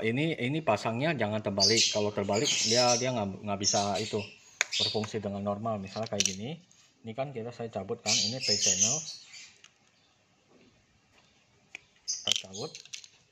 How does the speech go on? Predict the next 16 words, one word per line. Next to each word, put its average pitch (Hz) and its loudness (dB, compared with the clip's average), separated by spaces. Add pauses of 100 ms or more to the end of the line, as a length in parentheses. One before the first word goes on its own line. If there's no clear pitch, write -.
(240)
Nah, 92 -14 (260)
pemasangannya 117 -2 (160)
harus 120 -4
begini. 101 -8 (1040)
Jadi 123 -2
ini 147 -4
ada 123 -2
gambarnya. 107 -4 (580)
Yang 123 -2
sebelah 131 0
hitam 139 0
ini 147 -4 (240)
harus 117 -2
hadap 117 -2
ke 110 -8
sini. 110 -6